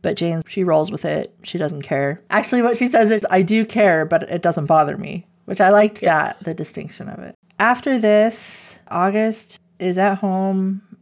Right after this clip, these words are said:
Speaker 1: and she's, like, going through her purse or something, and she finds a pack of batteries in her purse. And she's like, "Why do I have batteries in my purse?" And then she remembers, "Oh, I bought these for the radio.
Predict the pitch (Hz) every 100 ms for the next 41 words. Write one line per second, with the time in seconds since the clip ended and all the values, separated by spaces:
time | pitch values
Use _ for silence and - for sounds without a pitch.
0 | _ 180 175 - 165 160 175 190 220 208
1 | 202 - 175 - 190 185 185 190 - 175
2 | - 190 175 185 196 196 185 190 165 156
3 | 160 170 180 185 190 - 175 170 165 175
4 | 175 190 - _ _ - 185 196 190 175
5 | 175 - - 185 180 180 185 214 240 294
6 | 302 233 185 151 160 160 156 160 165 156
7 | 196 - 170 175 - 202 190 190 185 -
8 | 214 214 208 226 233 214 220 202 185 202
9 | 226 160 - 202